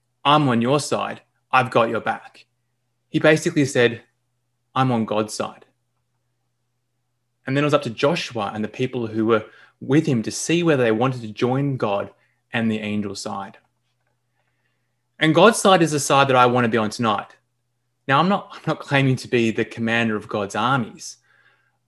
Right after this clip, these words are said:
but we are fortunate enough to have tonight access to something that allows us to hear what God says, his Bible. And that's what we're going to use tonight. So, we go through some ground rules for tonight.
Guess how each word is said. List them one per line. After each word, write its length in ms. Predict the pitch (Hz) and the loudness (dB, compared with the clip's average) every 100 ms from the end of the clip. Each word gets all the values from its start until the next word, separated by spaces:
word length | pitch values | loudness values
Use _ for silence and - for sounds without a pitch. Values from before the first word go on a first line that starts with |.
| - | -2
but 80 | 135 | 2
we 160 | 135 | 4
are 200 | 147 190 | 4 4
fortunate 480 | - 151 147 - 120 | 2 -4 -4 -6 -4
enough 160 | 110 - | -4 -8
to 60 | |
have 260 | 107 113 107 | -8 -6 -6
tonight 300 | - 113 104 | -6 -6 -4
access 420 | 113 113 - 120 | -4 -6 -6 -8
to 80 | 120 | -8
something 240 | 120 117 110 | -6 -6 -2
that 100 | 117 | -2
allows 480 | 117 123 139 151 | 2 2 2 0
us 160 | 135 131 | -2 -4
to 120 | 131 | -8
hear 420 | 113 139 127 120 - - - - | -8 -2 0 0 -4 -20 -16 -8
what 200 | 147 135 | -6 -4
God 220 | 135 123 | -4 -2
says, 300 | - 131 98 | 0 -2 -2
his 200 | - 117 | -8 -8
Bible. 460 | - 135 123 107 - _ _ _ _ _ _ _ _ - | -4 -2 -2 -4 -16 _ _ _ _ _ _ _ _ -2
And 120 | 143 | 2
that's 180 | 156 160 | 2 2
what 80 | 139 | 0
we're 60 | 135 | 2
going 160 | 127 | 2
to 40 | 120 | 0
use 240 | 127 123 | -2 -4
tonight. 320 | 123 104 98 - _ _ _ _ _ _ _ _ _ _ _ _ _ _ _ | -6 -6 -8 -14 _ _ _ _ _ _ _ _ _ _ _ _ _ _ _
So, 400 | - 143 120 104 - - _ _ _ _ - - _ _ _ _ _ _ _ _ _ - | -2 2 2 0 -8 -20 _ _ _ _ -20 -20 _ _ _ _ _ _ _ _ _ 0
we 80 | 135 | 6
go 180 | 160 160 | 6 6
through 220 | - 143 | 4 2
some 180 | 143 127 | 4 4
ground 240 | 131 127 | 6 6
rules 180 | 123 113 | 4 0
for 80 | 113 | -4
tonight. 340 | 110 107 | -2 -2